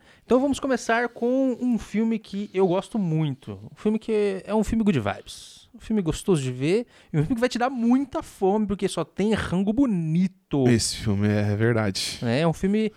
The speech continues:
Speaker 1: filme que talvez muita gente não viu, sabia? Porque eu não conheço pe-, muitas pessoas que falaram assim, "Ah, você já viu aquele filme?" Que filme? Chef.
Speaker 2: Chef.
Speaker 1: Você já viu Chef?
Speaker 2: Já vi Chef.
Speaker 1: Eu também
Speaker 2: Chef
Speaker 1: já
Speaker 2: é
Speaker 1: vi
Speaker 2: muito
Speaker 1: Chef.
Speaker 2: bom.
Speaker 1: Você já viu Chef?
Speaker 2: Muita,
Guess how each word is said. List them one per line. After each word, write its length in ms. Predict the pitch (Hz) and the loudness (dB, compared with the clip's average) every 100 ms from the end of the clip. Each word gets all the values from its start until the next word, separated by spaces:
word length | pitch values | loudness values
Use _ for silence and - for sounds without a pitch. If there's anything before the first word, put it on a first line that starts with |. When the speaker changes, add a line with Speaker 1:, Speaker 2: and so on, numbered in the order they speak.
| - - | -14 -4
Speaker 1:
filme 160 | 269 277 | -2 0
que 100 | 269 | 0
talvez 760 | 285 254 170 240 233 151 - | 0 2 2 2 0 -2 -4
muita 260 | 185 262 226 | -2 0 2
gente 240 | 202 - | 0 0
não 120 | 214 131 | -2 -2
viu, 200 | 147 151 | -4 -4
sabia? 400 | 127 143 139 95 _ _ _ | -4 -2 -2 -4 _ _ _
Porque 300 | 185 180 185 - | -2 0 -2 0
eu 160 | 175 277 | 2 2
não 140 | 392 | -2
conheço 320 | 302 202 - | 0 -2 -2
pe-, 100 | 175 | -2
muitas 300 | 165 160 151 | 0 0 -2
pessoas 340 | - - 147 - | -6 -6 -6 -4
que 80 | |
falaram 240 | - 131 131 | 0 2 2
assim, 160 | - | 0
"Ah, 180 | 220 403 | 0 0
você 120 | - | 0
já 80 | 311 | 2
viu 120 | 359 | 2
aquele 200 | 262 156 | 2 -2
filme?" 400 | 143 262 240 117 - _ _ _ _ _ | -2 0 2 0 -4 _ _ _ _ _
Que 120 | - 226 | -6 2
filme? 320 | 208 117 104 _ | 2 2 0 _
Chef. 400 | - - - - | -6 0 2 4
Speaker 2:
Chef. 500 | 131 165 - - - - _ _ _ _ | 4 2 0 -4 -6 -10 _ _ _ _
Speaker 1:
Você 120 | - | -6
já 40 | 254 | -2
viu 120 | 143 | 0
Chef? 440 | - 208 151 - | 2 0 0 -2
Speaker 2:
Já 160 | 117 117 | 0 2
vi 140 | 127 170 | 2 0
Chef. 420 | - 143 160 - | -2 -4 -4 -4
Speaker 1:
Eu 60 | |
também 160 | 277 269 | 2 4
Speaker 2:
Chef 20 | |
Speaker 1:
já 60 | 151 | 4
Speaker 2:
é 40 | |
Speaker 1:
vi 40 | 135 | 2
Speaker 2:
muito 120 | 151 | 2
Speaker 1:
Chef. 120 | 123 | 2
Speaker 2:
bom. 260 | 139 156 131 | 2 2 4
Speaker 1:
Você 420 | 185 147 - 254 | 4 4 -2 2
já 80 | 143 | 2
viu 120 | 117 | 2
Chef? 280 | - 190 - - - - _ _ _ _ _ _ _ - | -2 -4 -4 -16 -20 -20 _ _ _ _ _ _ _ -12
Speaker 2:
Muita, 320 | 214 240 294 | -8 0 0